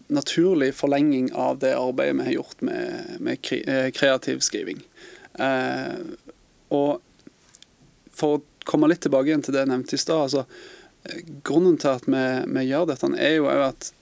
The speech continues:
i neste ledd, når, når en driver med sånn fagfornying i norskfaget nå, så fjerner en jo, en, en tar tilbake en sjangerbegrepet, men en, en gjør kreativitet på et vis til noe som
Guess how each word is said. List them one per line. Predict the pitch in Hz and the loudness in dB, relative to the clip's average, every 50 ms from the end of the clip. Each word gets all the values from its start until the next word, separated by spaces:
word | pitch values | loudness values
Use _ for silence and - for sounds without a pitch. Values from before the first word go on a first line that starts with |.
| _ _ _ _ _ _ _ _ _ - - | _ _ _ _ _ _ _ _ _ -4 0
i | 139 | 2
neste | 143 147 143 - 160 165 - - 190 | 4 4 4 4 2 2 2 2 4
ledd, | 160 131 131 139 | 4 2 4 2
når, | 143 143 143 147 143 143 139 | 0 2 4 2 2 2 2
når | 139 143 143 143 143 | 2 2 2 2 2
en | 139 139 139 139 135 | 4 4 2 2 2
driver | - 151 156 156 151 139 | 2 2 4 6 4 4
med | 131 | 4
sånn | 131 139 127 | 2 0 0
fagfornying | - - 156 160 175 175 165 - 156 139 139 135 131 131 127 127 | 2 2 4 4 4 2 0 0 2 2 2 2 2 0 0 0
i | 131 | 0
norskfaget | 139 156 - - - - - 202 175 143 131 | 0 0 0 -2 -4 0 0 0 2 2 0
nå, | 131 - - _ - - - - - - - _ | -2 -4 -6 _ -20 -20 -20 -20 -20 -20 -16 _
så | - - - 151 147 - - - | -4 -2 0 0 0 -2 -4 -12
fjerner | - - - - 165 147 139 131 131 127 135 151 170 | -14 -10 -2 0 2 2 2 2 0 2 4 4 4
en | 175 156 | 4 4
jo, | 135 127 127 131 127 - - | 2 0 -2 -2 -6 -8 -4
en, | - - - - - | -4 -4 -4 -2 -4
en | 139 143 | -4 -4
tar | 143 - 151 135 | -2 0 -2 0
tilbake | - 147 139 135 127 131 143 170 | 0 2 2 2 2 2 2 2
en | 160 | 2
sjangerbegrepet, | 151 - - 143 160 196 208 190 160 143 139 135 - - - | 2 0 0 0 0 0 0 -2 -2 -2 -2 -2 -2 -2 0
men | 277 - - | 2 2 4
en, | 277 285 - - - - - - - - - | 2 2 0 -6 -20 -20 -20 -20 -14 -6 0
en | - 143 | 2 4
gjør | 143 143 156 165 170 170 - - _ - - - _ - | 4 4 4 2 0 -2 -6 -10 _ -20 -20 -20 _ -10
kreativitet | - - - 151 170 185 180 151 - 160 143 147 147 - - 180 214 233 180 135 - _ - - - - - - _ | -4 0 2 4 4 4 4 2 2 2 2 2 0 2 0 0 0 0 -2 -4 -6 _ -18 -18 -18 -18 -20 -20 _
på | - - | -4 -4
et | 143 135 - | -4 -2 0
vis | 139 135 127 127 127 - - - - _ - - - - | 0 0 0 0 0 -2 -2 -4 -6 _ -20 -20 -20 -18
til | _ - 147 | _ -2 0
noe | 143 135 131 131 135 160 | 0 2 0 0 0 0
som | 156 - 156 143 135 135 127 | 0 2 2 2 2 2 0